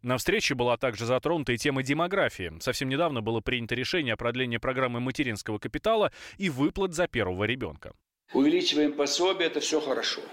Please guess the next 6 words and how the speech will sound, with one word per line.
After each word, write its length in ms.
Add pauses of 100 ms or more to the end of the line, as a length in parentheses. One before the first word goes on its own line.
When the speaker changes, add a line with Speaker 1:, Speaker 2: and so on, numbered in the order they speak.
(200)
Speaker 2:
Чем 300
больше 300
денег, 440 (920)
никто 280
не 100
откажется. 600